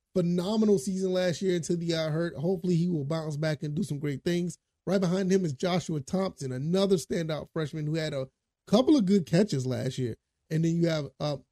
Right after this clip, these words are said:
well, he had more than a couple. He had about three or four of them. Self Parker, or Parker Self, is gonna be behind, uh, uh, Joshua Thompson.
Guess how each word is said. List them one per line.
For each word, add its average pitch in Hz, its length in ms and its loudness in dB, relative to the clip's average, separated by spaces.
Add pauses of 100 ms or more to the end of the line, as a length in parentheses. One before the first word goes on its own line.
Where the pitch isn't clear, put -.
well, 143 120 -4
he 220 80 4
had 170 120 2
more 156 200 -2
than 135 60 -4
a - 20 -16
couple. 160 180 0
He 196 60 6
had 131 100 0
about 123 240 -12
three 147 160 -4
or 127 60 -8
four 160 240 -4
of 131 60 -8
them. 123 100 -12 (320)
Self 208 380 2
Parker, 202 540 4 (300)
or 151 100 2
Parker 185 340 0
Self, 190 360 0
is 151 80 -6
gonna 170 220 -2
be 160 160 -2
behind, 156 600 -2
uh, 151 180 -2 (340)
uh, 143 180 -2
Joshua 135 400 -2
Thompson. 160 580 -2